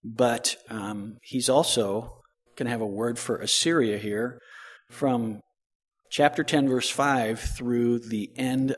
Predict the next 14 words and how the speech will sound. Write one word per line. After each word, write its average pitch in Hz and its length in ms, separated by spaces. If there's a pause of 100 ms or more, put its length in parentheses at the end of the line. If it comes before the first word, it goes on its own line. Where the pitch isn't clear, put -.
of 104 420 (760)
chapter, 120 640 (540)
uh, 101 260 (140)
ten. 113 560 (920)
Uh, 95 400
this 123 300
is 143 120
all 139 140
gonna 131 140
be 123 100
a 113 60
word 120 340
to 107 260
Assyria. 95 840